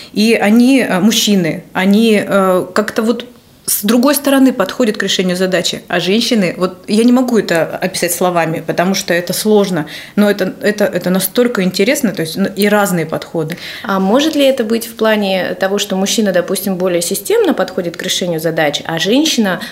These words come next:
Speaker 2: более интуитивно, опираясь на какие-то вот, э, внутренние ощущения?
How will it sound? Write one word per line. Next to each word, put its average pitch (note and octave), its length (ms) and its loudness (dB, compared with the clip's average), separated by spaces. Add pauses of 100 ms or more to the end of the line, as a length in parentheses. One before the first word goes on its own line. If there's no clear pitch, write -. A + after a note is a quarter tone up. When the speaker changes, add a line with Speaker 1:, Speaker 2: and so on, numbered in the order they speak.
Speaker 2:
более G#3 300 2
интуитивно, F#3+ 840 2
опираясь F#3+ 520 0
на F3 80 -6
какие-то F3+ 420 -4
вот, D#3+ 240 -4
э, D#3 300 -4 (260)
внутренние F#3+ 420 0
ощущения? - 600 -4